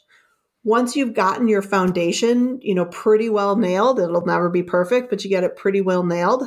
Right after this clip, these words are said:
then that can go over into the twenty percent time, and you can bring another idea into the eighty percent time and build that baby.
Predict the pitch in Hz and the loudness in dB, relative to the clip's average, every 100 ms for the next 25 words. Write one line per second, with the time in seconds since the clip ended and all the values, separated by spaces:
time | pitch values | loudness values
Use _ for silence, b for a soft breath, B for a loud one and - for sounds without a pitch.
0 | - 277 269 277 311 - 277 226 208 196 | -4 -2 0 2 0 0 0 2 2 2
1 | 202 190 202 190 - 214 240 202 180 180 | 2 0 -4 -4 0 0 2 0 -2 -2
2 | - - 170 175 185 185 202 180 202 202 | -4 -6 -4 0 0 0 -2 0 2 4
3 | 190 196 202 170 170 175 170 160 180 190 | 2 2 2 2 2 2 0 2 0 0
4 | 165 190 190 214 196 175 180 165 185 165 | 0 0 0 -2 -4 -4 -4 -6 -2 -2
5 | 165 180 B B _ - 196 190 180 175 | 0 -2 B B _ -2 2 2 2 2
6 | 165 - 151 127 - - 175 | 0 0 -2 -2 -2 -6 -6